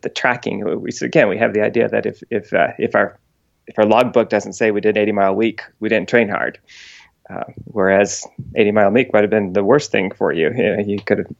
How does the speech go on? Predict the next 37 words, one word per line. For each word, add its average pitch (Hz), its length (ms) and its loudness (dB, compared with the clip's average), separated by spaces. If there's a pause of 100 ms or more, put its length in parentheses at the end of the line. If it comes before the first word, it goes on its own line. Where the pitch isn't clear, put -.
(120)
you 95 80 -6
know, 95 100 -4
maybe 90 240 0
fifty-six 131 540 0
mile 107 180 4
week 104 260 0
was 107 160 -2
a 104 60 -2
really 104 240 -6
good 110 240 -2 (480)
training 110 280 2
week, 85 200 0
or 110 80 6
maybe 135 240 4
a 151 80 6
hundred 151 300 2
mile 101 180 0
week. - 240 -8
<laughs> - 80 -2 (400)
And 110 240 -2 (400)
it, 113 280 2
if 113 120 -10
you're 107 140 0
paying 117 160 2
attention 107 240 0
to 110 60 -2
your 107 60 -2
body, 107 440 0
you, - 140 -20 (600)
your - 300 -2
body 139 240 2
will 98 120 -4
tell 92 220 -8
you 90 120 -6
what 101 200 -8
that 95 180 -2
is, 104 240 0